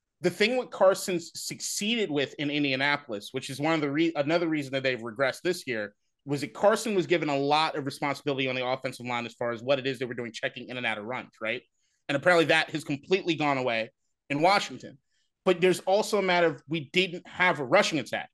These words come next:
when he was here. They were asking him to drop back forty-something times a game. And when you drop back forty-something times a game, getting pressured,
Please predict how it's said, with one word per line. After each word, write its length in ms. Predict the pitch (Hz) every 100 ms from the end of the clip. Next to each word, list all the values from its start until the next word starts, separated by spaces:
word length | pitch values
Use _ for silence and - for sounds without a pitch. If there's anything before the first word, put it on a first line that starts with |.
| _
when 160 | 135 151
he 60 | 143
was 160 | 139
here. 360 | 190 170 - - -
They 100 | 165
were 140 | 170 160
asking 360 | 175 190 208
him 40 | 185
to 40 |
drop 260 | 143 160 147
back 220 | 151 -
forty-something 420 | 156 147 151 135
times 220 | 135 127
a 60 | 117
game. 300 | 143 139 113 _ _ _ _ _ -
And 280 | 160 160 151 _ _ -
when 140 | 165 160
you 80 |
drop 280 | 143 185 214
back 160 | 208 190
forty-something 380 | 190 180 180 160
times 220 | 160 139
a 20 |
game, 300 | 139 147 135
getting 220 | 139 131 -
pressured, 540 | 233 254 - 127 117